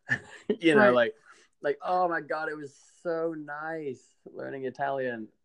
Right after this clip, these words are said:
Speaker 1: I loved it. Um,
Speaker 2: Oh, I love Italian.
Speaker 1: I still
Speaker 2: It's a
Speaker 1: lo-
Speaker 2: beautiful language.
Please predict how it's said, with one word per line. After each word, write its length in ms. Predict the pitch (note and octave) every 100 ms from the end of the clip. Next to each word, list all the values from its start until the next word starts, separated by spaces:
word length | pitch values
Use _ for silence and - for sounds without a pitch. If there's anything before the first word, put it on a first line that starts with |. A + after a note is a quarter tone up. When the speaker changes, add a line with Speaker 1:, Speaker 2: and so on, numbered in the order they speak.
| _ -
Speaker 1:
I 60 |
loved 480 | G#2 C3 D3+ C#3 B2+
it. 180 | A#2 - _ _ -
Um, 420 | A#2+ A2+ A2 A2
Speaker 2:
Oh, 80 | A3
I 80 | B3+
love 260 | B3+ B3+ A#3+
Italian. 400 | A#3 A3 G#3 G3+
Speaker 1:
I 60 |
still 260 | - G3+ F#3
Speaker 2:
It's 80 | D#3+
a 40 |
Speaker 1:
lo- 120 | F#3
Speaker 2:
beautiful 560 | F#3+ G3+ G#3 G3+ G3 F#3
language. 440 | F#3 F#3 F3+ F3+